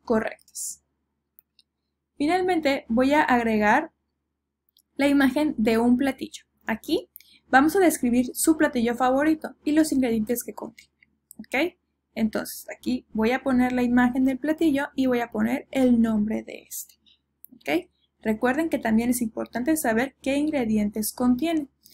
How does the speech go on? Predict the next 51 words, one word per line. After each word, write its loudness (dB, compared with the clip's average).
y -2
por 2
eso -2
los -4
voy 0
a 0
agregar -2
aquí. -4
Aquí -4
voy 2
a 2
poner 2
qué -4
ingredientes 0
tiene -8
ese -6
platillo -6
favorito -6
y -4
los 2
debo -2
de 0
clasificar -6
en 0
aquellos -4
que -4
sean -6
contables -4
y -4
los -4
que -6
no 0
sean -2
contables. -2
Y -2
a-, -2
que, 0
acuérdense -4
que -12
aquellos -4
que -6
son -6
contables -2
debo -2
de -8
ponerles -6
a, 0
an -8
para -4
los -2
singulares -6